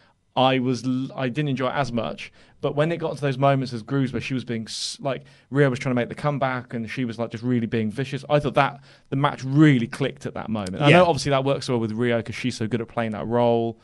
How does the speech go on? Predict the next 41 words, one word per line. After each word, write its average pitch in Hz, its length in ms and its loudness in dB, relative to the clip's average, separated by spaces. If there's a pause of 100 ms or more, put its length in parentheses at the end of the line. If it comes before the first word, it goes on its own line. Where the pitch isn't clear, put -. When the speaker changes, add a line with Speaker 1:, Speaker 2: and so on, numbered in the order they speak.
(400)
Speaker 1:
Um, 117 440 6
but - 140 -4
yeah, 127 220 4
those 165 300 8
points 131 260 0
of 117 60 -2
the 117 60 0
match 107 120 -10
I 113 40 -6
thought 113 160 -4
really 117 180 0
worked. 120 280 0
And 131 120 0
the, 131 140 -6
and 135 80 -4
the 127 60 -4
fact 147 260 -2
that 123 220 0 (560)
any 170 160 4
match 135 240 -2
that 127 60 -10
has 127 180 0
those 127 160 -4
kind 127 160 -2
of, 120 120 -6 (200)
that 240 140 2
bit 208 120 2
worked, 185 260 4
that 156 140 -4
bit 143 120 -8
was 131 120 -4
not 135 200 -2
so 123 100 -6
great, 120 280 -2
that - 140 -4
bit 160 120 -8
worked, 143 360 -2
those 151 300 4
are 139 220 4
your 123 160 0
classic 123 600 -2